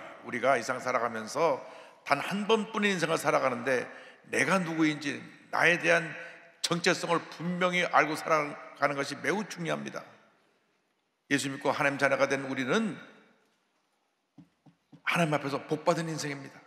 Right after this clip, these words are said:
여러분, 우리 복받은 하나님의 자녀들입니다. 보통 사람이 아니라 복받은 하나님의 자녀들인 것입니다. 죄와 절망 가운데 살던 우리들이 예수 믿고 새 사람이 되어서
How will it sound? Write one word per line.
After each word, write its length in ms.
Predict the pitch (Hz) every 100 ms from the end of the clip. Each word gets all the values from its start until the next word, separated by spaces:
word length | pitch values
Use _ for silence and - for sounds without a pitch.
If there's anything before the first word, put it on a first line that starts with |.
| _ _ _ _ _ _ _ _ _ _ _ _ _ _ _ _ -
여러분, 260 | 185 190 196
우리 80 | 208 - -
복받은 340 | 165 202 185
하나님의 320 | 190 202 190
자녀들입니다. 600 | 180 151 160 180 165 151 - - - - - - - - - - - - - - _ _ _ _ _
보통 260 | 170 165 170
사람이 300 | 190 190 185
아니라 480 | 165 190 175 -
복받은 560 | - 175 - - 196 196
하나님의 400 | 175 190 190 175 - - -
자녀들인 440 | - 139 151 185
것입니다. 480 | 190 185 180 175 160 - - - - - - - - - - - - - - -
죄와 340 | - 180 208
절망 300 | 185 185 190
가운데 180 | 185 190
살던 360 | 190 185 175 190
우리들이 880 | 160 151 151 208 254 165 101 - - - - -
예수 240 | 170 208
믿고 160 | 202 214
새 200 | - 233
사람이 340 | 214 220 202
되어서 1080 | 185 175 - 208 233 160 - - - -